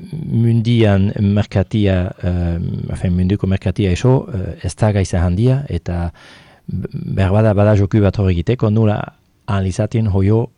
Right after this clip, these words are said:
xuxenka saltzen kasik, bena, eh, behar den, eh, marketinga eginez eta behar bezala plantatuz preforsta, bena, eh, txorta bat da, edo,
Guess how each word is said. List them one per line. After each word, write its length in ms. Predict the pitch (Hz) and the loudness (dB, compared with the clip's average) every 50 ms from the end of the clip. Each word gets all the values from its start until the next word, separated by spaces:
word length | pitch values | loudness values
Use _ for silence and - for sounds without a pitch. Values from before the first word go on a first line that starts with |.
| _ - | _ -18
xuxenka 420 | - - 98 - - 110 107 - 90 | -12 -8 -6 -2 -2 -2 -2 -4 -4
saltzen 380 | - 104 107 - - 90 85 | -4 -6 -6 -4 -6 -6 -4
kasik, 340 | - 104 113 110 123 123 - - | -2 -2 -2 -2 -2 -4 -4 -2
bena, 260 | 101 95 95 104 117 120 117 107 85 85 87 | -2 0 2 2 2 0 0 0 0 0 -2
eh, 40 | 80 - - - - - - - _ - | -2 -4 -8 -16 -20 -20 -20 -20 _ -12
behar 300 | - 101 90 87 82 85 | -6 -4 -2 -2 -2 -2
den, 180 | 87 107 107 101 | -2 0 0 0
eh, 160 | 95 90 87 | 0 -2 -2
marketinga 600 | 85 85 82 82 - - 92 - 95 92 87 80 | -2 -2 -4 -4 -6 -8 -6 -4 -2 -2 0 -2
eginez 340 | 78 82 101 113 123 120 101 | -2 0 0 0 0 0 0
eta 380 | 95 87 - 87 85 82 78 78 | -2 -4 -4 -6 -4 -4 -4 -6
behar 280 | 76 82 85 80 82 82 | -6 -6 -6 -6 -6 -6
bezala 280 | 82 - - 98 90 90 | -8 -6 -6 -6 -6 -4
plantatuz 520 | - 90 85 - 104 101 - 92 87 - | -4 -6 -4 -4 -4 -6 -6 -8 -10 -10
preforsta, 480 | - - 101 - - 92 - - 90 73 | -6 -8 -6 -4 -4 -8 -6 -6 -8 -6
bena, 260 | 87 80 80 80 - - - - - - - _ _ - | -4 -2 -4 -4 -6 -8 -18 -20 -20 -20 -20 _ _ -6
eh, 640 | - 90 85 82 80 78 80 80 78 78 85 87 87 90 92 95 98 98 107 113 _ _ _ _ - - | -4 -4 -2 -2 -2 -4 -4 -6 -6 -6 -8 -8 -8 -8 -8 -8 -8 -10 -12 -14 _ _ _ _ -12 -4
txorta 320 | - 101 - - - 117 | -4 -4 -4 -2 -4 -2
bat 160 | 110 113 98 | -2 -2 -2
da, 140 | 92 107 110 123 120 - - - _ _ _ | 0 0 0 0 -2 -4 -12 -20 _ _ _
edo, 240 | - - 92 90 85 | -6 -6 -4 -2 -2